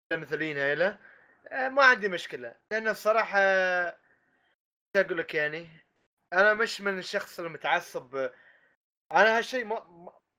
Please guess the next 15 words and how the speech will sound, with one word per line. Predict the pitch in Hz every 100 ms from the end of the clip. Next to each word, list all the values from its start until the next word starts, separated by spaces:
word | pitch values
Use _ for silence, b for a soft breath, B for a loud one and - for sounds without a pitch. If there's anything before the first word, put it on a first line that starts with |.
| _ _ -
ما، | 185
ما | 160 180 226 226
أرضى | 220 185
فيه، | 170 170 185 - _ -
ولا | 165 214
هو | 220
الشيء | 208 - 214 202
اللي | 180 180 170 151 _ -
والله | 170 175 170
يمثلني، | 160 151 - 190 175 165
ولا | 175 170
شيء | 170 185 175 165 B B B B _ _ -
اللي | 165 160 156 147 131 101
أبى | 139 160
أشوف | 175 208 185 -